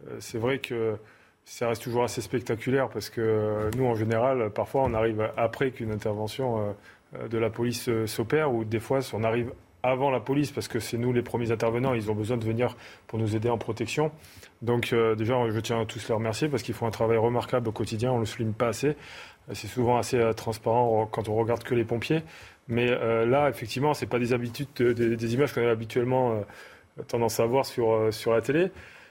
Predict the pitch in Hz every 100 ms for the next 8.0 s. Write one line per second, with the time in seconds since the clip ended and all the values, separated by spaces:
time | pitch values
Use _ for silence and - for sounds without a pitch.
0 | _ - - 113 - 117 131 135 117 113
1 | 110 110 110 - 117 135 123 110 107 107
2 | 110 139 123 107 110 110 113 120 123 117
3 | 135 147 117 107 107 107 107 104 117 117
4 | 123 120 131 - 131 113 120 131 143 139
5 | 117 117 - 123 - 135 131 - 123 120
6 | 135 139 113 123 117 117 117 - 135 113
7 | 113 - 117 113 113 117 117 117 175 139